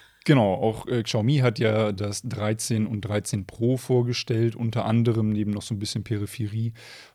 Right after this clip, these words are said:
Und die Geräte waren ja schon bekannt aus China. Jetzt haben wir beide Geräte getestet für euch. Und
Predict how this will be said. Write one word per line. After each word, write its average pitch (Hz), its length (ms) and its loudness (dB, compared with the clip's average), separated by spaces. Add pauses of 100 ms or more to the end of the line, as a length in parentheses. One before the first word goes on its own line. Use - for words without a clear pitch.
Und 104 320 -2
die 110 80 0
Geräte 101 560 -2
waren 107 180 2
ja 107 80 0
schon - 160 -4
bekannt 135 320 0
aus - 160 -6
China. 123 500 0 (920)
Jetzt 120 280 2
haben 110 120 2
wir 107 240 2
beide 113 360 2
Geräte 110 540 0
getestet 139 720 -2
für - 340 0
euch. 120 400 0 (480)
Und 117 420 2